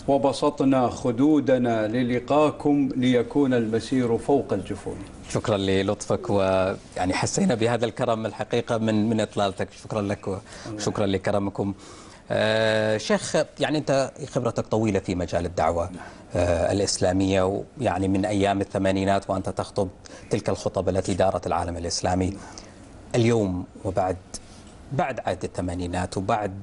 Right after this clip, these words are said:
Speaker 2: ال-، حرب الخليج وبعد أحد عشر سبتمبر وبعد الربيع العربي، يعني كيف تقيم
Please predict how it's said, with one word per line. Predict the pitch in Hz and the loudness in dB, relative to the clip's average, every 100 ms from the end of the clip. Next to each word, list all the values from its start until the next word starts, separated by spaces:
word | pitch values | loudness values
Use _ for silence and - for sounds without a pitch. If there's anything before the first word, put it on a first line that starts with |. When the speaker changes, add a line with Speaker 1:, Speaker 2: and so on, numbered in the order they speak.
| 101 | -2
Speaker 2:
ال-، | 95 90 90 87 90 - - - - - | 0 0 -2 -4 -6 -14 -20 -20 -16 -4
حرب | 123 110 127 107 101 | -2 0 -2 -2 -4
الخليج | 98 - 95 95 95 | -4 -2 0 0 0
وبعد | 110 120 107 104 | -2 0 0 -4
أحد | 101 - | -4 -2
عشر | 98 - | -2 -2
سبتمبر | - - - 98 95 98 101 | -4 -6 -2 -2 2 2 0
وبعد | 98 98 98 | -2 -4 -2
الربيع | 101 95 98 | -2 0 0
العربي، | 95 90 101 98 95 101 104 - - - | 0 2 2 0 -2 -4 -6 -14 -20 -6
يعني | 120 104 107 107 - | -2 0 0 -4 -4
كيف | - 151 - | 0 0 0
تقيم | - - 113 104 101 101 | -6 -2 0 2 2 0